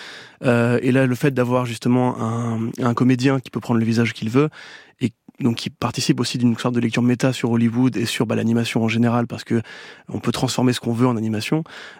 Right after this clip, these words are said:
Euh, je trouve que c'est un épisode parfait. Pour moi, il n'y a rien eu de mieux sur, euh, le personnage de Gueule d'Argile, et j'aimerais bien d'ailleurs qu'un jour ça change au cinéma, par exemple. Et l'autre, ce serait, euh, l'épisode sur le Clock King. Euh, donc un vilain pareil très secondaire,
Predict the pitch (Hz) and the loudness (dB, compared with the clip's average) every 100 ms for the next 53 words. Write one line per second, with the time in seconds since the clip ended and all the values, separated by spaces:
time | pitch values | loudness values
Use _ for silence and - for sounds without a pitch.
0 | - 123 117 113 113 113 - 147 139 120 | -6 -2 0 0 0 0 0 0 0 0
1 | 123 113 127 - 147 127 127 123 113 127 | 0 0 -2 0 -2 0 0 0 2 2
2 | 135 135 120 127 135 139 - - - - | 4 2 2 2 2 0 -8 -20 -12 -8
3 | - 123 127 - - 110 110 110 - 120 | 0 0 0 -2 -4 -2 -2 -4 -2 -2
4 | 113 110 110 107 117 147 - - - - | 0 0 0 0 0 -2 -6 -20 -20 -20
5 | - 113 107 113 110 120 127 120 120 120 | -4 -2 0 0 0 2 2 0 0 -2
6 | 123 120 - 135 120 - 117 117 135 123 | 0 -2 0 -2 -2 -4 0 2 0 -2
7 | 107 117 165 - - - - - - 127 | -2 0 -2 -4 -16 -18 -20 -20 -2 2
8 | 127 190 - 151 - 175 190 196 139 127 | 4 4 2 -4 0 2 2 2 0 2
9 | 123 123 120 127 156 - - 123 120 120 | 2 2 2 2 0 0 0 2 4 2
10 | 180 - 143 175 135 107 _ _ - - | 0 0 -2 0 0 -2 _ _ -20 -20
11 | - _ 123 113 120 135 139 160 165 170 | -20 _ 0 2 2 2 4 2 2 -2
12 | - 196 190 175 147 143 147 170 131 | 0 0 2 2 2 2 2 0 -2